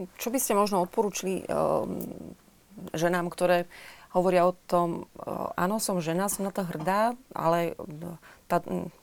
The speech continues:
chcem, aby ma, e, aby ma spoločnosť rešpektovala, aby rešpektovala tú moju dôstojnosť toho, že som žena.“ E, čo vlastne môžeme my ako ženy urobiť preto, aby, e, tá dôstojnosť, e, skutočne či už z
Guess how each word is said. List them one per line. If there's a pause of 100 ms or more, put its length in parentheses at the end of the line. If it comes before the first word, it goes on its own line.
(260)
chcem,
aby
ma,
e, (360)
aby
ma (160)
spoločnosť
rešpektovala,
aby
rešpektovala
tú
moju
dôstojnosť
toho,
že
som
žena.“
E, (560)
čo
vlastne
môžeme
my
ako
ženy
urobiť
preto,
aby,
e, (340)
tá
dôstojnosť, (100)
e, (140)
skutočne (240)
či
už
z